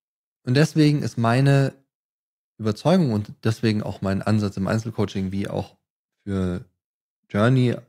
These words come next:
in der skalierten Version sozusagen, die Menschen zu ihren eigensten Erkenntnissen kommen zu lassen, wie auch immer lang das dauert und was auch immer sozusagen die nächste wichtige Erkenntnis ist.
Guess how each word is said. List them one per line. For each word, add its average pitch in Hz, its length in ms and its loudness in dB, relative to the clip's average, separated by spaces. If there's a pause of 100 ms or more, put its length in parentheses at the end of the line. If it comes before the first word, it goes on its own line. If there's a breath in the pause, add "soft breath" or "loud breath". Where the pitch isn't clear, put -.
(720)
in 101 160 -6
der 92 300 -2
skalierten 117 480 0
Version 117 300 2
sozusagen, 113 680 0 (1600 soft breath)
die 113 140 -4
Menschen 113 440 2
zu - 120 -8
ihren 104 200 0
eigensten 113 420 0
Erkenntnissen 104 580 -2
kommen 98 280 -2
zu - 140 -8
lassen, 98 420 -2 (240 soft breath)
wie 131 200 -4
auch - 240 -4
immer 143 160 4
lang 127 220 2
das 113 180 -4
dauert 123 240 -2
und 117 100 -2
was 139 160 0
auch 139 140 -6
immer 160 280 2
sozusagen 131 480 -4
die 123 140 -6
nächste 143 920 2 (420)
wichtige 120 560 -2
Erkenntnis 110 580 -2
ist. - 320 -10